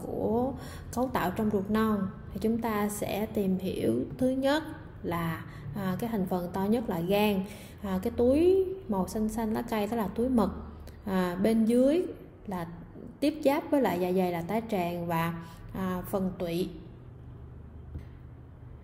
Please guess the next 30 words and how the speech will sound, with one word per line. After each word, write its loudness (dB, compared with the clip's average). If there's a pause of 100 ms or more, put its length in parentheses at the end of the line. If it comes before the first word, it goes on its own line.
(300)
Bây 6
giờ 10
chúng 4
ta 6
sẽ 4
dựa 8
vào 6
hình 6
ảnh 4
ở 2
phía 4
trên 4
kết -2
hợp 2
với 2
thông 0
tin 4
sách -2
giáo 0
khoa. 2 (480)
Chúng 0
ta 2
sẽ 0
trả 0
lời 2
cho -2
cô 0
hai -2
câu -2
hỏi. -2